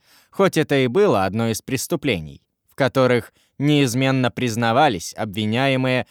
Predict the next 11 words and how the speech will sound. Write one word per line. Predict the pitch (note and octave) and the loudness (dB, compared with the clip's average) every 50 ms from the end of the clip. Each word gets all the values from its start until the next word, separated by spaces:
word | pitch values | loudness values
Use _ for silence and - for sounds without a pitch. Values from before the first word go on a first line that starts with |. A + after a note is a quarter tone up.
| - - _ _ | -12 -20 _ _
во | - F#3+ F#3+ D#3+ | 0 2 2 4
время | C#3+ C3+ B2+ A#2+ A#2 | 4 2 2 0 0
больших | G#2 A2+ A#2 G#2+ - - A#2 - - | 0 -2 -2 -2 -4 -6 -8 -8 -6
чисток, | - - E3+ C#3 - - - B1+ - _ _ _ _ _ _ _ _ _ _ _ _ - | -6 -4 -4 -4 -4 -8 -14 -16 -18 _ _ _ _ _ _ _ _ _ _ _ _ -8
было | A2 A#2 D3 D#3 D3 C#3 B2+ | -2 2 4 4 4 4 2
трудно | - C#3+ E3+ G3+ F3+ C3+ G2+ F2+ | 2 0 0 0 0 0 -4 -4
представить, | - G#2 G#2 - - - - C#3+ D3 C#3+ C#3 C3+ - - _ _ _ _ _ | -4 -6 -8 -6 -6 -2 0 2 2 2 2 0 -2 -6 _ _ _ _ _
чтобы | - - - G3 D#3+ D3 C#3 | -8 -4 -2 0 0 0 -2
что-то | - - C3+ A#2+ - A2 - | -2 -2 -2 -2 0 -2 -2
подобное | - G#2 F#2+ F#2 C#3+ E3+ D3 A2 G#2 E2+ D2 D2 - - _ _ _ _ _ - | -2 -2 0 2 2 0 0 0 -4 -8 -8 -10 -14 -18 _ _ _ _ _ -6
действительно | D3+ E3+ F3+ D#3 - - - A2 G#2+ G#2+ G2 - G#2 G#2 G#2 G#2 G#2 G2 F2+ | -2 0 0 0 0 -2 -4 -4 -4 -4 -4 -4 -6 -6 -6 -4 -6 -6 -8